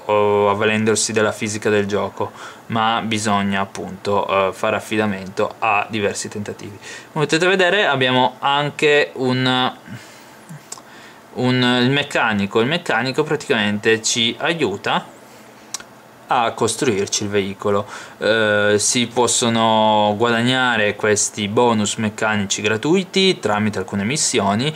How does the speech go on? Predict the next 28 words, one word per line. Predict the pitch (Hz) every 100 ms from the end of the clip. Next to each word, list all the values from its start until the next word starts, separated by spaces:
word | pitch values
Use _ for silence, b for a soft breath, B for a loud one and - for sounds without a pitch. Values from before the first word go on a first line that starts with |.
| B B B -
da | 113 101
condividere | - 107 107 113 110 95 -
obbligatoriamente | 110 117 120 110 107 107 101 101 98 104
su | -
Facebook, | - - 95 110 - 170 - - -
oppure | 156 - 123 113 131
bisogna | 131 139 117 98 110 - -
pagare. | 135 117 - - - - B B B B -
Eh, | 104 95 95 92 92 - - -
naturalmente | 87 98 95 113 117 117 107 101
non, | 104 113 107 -
dover | 101 110 113 113 120 131 127
pagare | 135 127 117 104
per | 107
farsi | 104 120 - 107
finire | 113 113 123
il |
gioco | 117 98 - 107
secondo | - 104 107
me | 113 92
non | 101 104
ha | 117
senso, | - 85 104 - 110 - -
dubito | 117 117 107 98
che | 98
qualcuno | 120 117 175 214
lo |
faccia. | 240 110 - 202